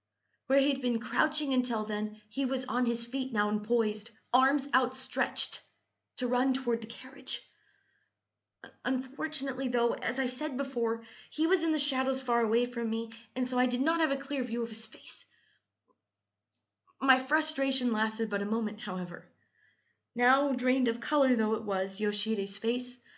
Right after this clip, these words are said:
or should I say, Yoshide's entire form, raised aloft by some invisible power, appeared before me with such clarity it seemed to have cut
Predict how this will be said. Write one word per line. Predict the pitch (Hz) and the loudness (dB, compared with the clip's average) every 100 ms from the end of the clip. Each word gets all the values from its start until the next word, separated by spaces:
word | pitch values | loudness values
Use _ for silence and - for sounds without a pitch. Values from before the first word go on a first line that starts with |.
| - _ _ _ | -20 _ _ _
or | 247 277 254 | -4 -2 -2
should | - 302 | -6 -6
I | 294 277 | -10 -8
say, | 277 247 247 247 - - _ _ | -8 -4 -2 -4 -8 -20 _ _
Yoshide's | 277 359 - 330 311 294 | 2 2 2 0 0 -2
entire | - 220 226 - 359 370 | -4 -4 -4 -6 -6 -6
form, | - 240 214 202 202 - _ - | -6 -6 -4 -6 -12 -20 _ -2
raised | 262 349 349 | 2 2 0
aloft | - 240 226 254 - | -2 0 0 0 -4
by | 226 | -4
some | 208 247 247 | -2 0 0
invisible | 226 254 254 240 240 | 0 -2 -2 -2 -2
power, | 220 214 202 202 - - - - | -2 -4 -4 -8 -12 -20 -6 -4
appeared | 247 - 320 330 240 | -2 0 4 4 4
before | 269 254 277 | 0 2 2
me | 262 240 | 2 2
with | 247 | 0
such | - 269 269 - | 0 0 -2 -6
clarity | - 277 269 262 240 240 - - - | -2 2 2 2 -2 -6 -12 -16 -2
it | 247 | -2
seemed | - - 320 320 - | -2 -2 0 0 0
to | |
have | 277 262 - | -2 -4 -6
cut | - | -4